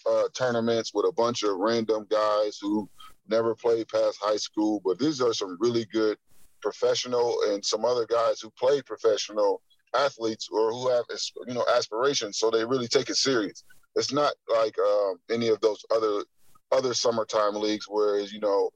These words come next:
these guys really take it serious. They train, they have practices. Uh, like, it's a real life, you know, uh, professional setting. The, the production is professional. Um, from watching it on E S P N to things of that nature, like, it's, it's,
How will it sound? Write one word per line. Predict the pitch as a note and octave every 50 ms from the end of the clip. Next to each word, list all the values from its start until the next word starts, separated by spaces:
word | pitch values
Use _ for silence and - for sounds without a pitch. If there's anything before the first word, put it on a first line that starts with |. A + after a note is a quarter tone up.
| _ _ -
these | A#2 B2+ B2+
guys | - - A#2 A2 A2 - -
really | A#2+ A#2+ A#2 A2+
take | - A#2+ G#2+ -
it | G2 F2+
serious. | - A#2+ B2 A#2 A2+ G2+ F#2+
They | - G2 F#2+
train, | F#2 - - B2 B2+ B2 A#2+ A2+ G#2 F2+ - - - - - _
they | - G#2
have | A2 G#2 F#2+ -
practices. | - B2 B2 - - G#2 G2 - F#2+ F2+ E2+ -
Uh, | - G2 F#2+
like, | F#2+ F#2+ F#2 F2
it's | G2 G2+ -
a | G2+ F#2+
real | F#2+ F#2+ A2 A#2+ A#2 A2 G#2+
life, | A2 A2 G#2 G#2+ G2+ G2 - - _ _ - - - - - - - - _ _
you | A2 A2
know, | A2 A2 G#2 G#2 - - G#2+ G#2+
uh, | G2 F#2 -
professional | - G2+ - - B2 A#2+ - - A2+ A2
setting. | G#2+ - - B2 B2 A#2 A2+ G2+ F2+ F2 _
The, | F#2+ F#2 F#2 - -
the | G2
production | - - G#2 - B2 C3 C#3 C3 - A#2 A2+
is | G#2+ G2
professional. | - G#2 F#2+ - - G#2+ - - - F#2+ F#2 E2+ - - F2 F2+ F2+
Um, | F#2 F#2 F2 - _ _ - - - - - - _
from | _ - A#2 A#2 A2+ A2 A2 G#2+ G2+ _ _ _
watching | - G2+ A2+ A#2+ A2+ - A#2+ A#2+
it | A#2
on | A#2 A#2 A2 - -
E | A#2+ B2
S | A#2+ A2+
P | - - A#2 A#2+ B2
N | B2+ B2+ B2+ B2 A#2
to | - -
things | G#2+ - C3 B2 A#2 G#2
of | G#2+ G#2+
that | A#2+ A#2+ A2+ A2
nature, | A2+ A2+ A#2 A#2 - - A2+ G#2+ G#2
like, | G2+ F#2+ -
it's, | - G#2+ A2 - - - - _
it's, | - A#2+ B2 A#2 - - - -